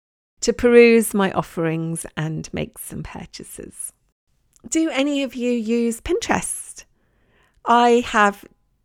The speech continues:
dabbled in Pinterest on a personal level, on and off for some time, although very rarely.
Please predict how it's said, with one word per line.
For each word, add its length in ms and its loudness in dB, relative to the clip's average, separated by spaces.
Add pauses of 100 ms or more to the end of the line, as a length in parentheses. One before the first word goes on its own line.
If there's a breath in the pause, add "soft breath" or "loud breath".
(160)
dabbled 560 4
in 220 0
Pinterest 640 -6
on 120 -2
a 40 -8
personal 540 -2
level, 680 -2 (100)
on 120 2
and 140 -2
off 160 -6
for 180 -10
some 260 -6
time, 640 -8 (480)
although 360 0
very 560 0
rarely. 540 -4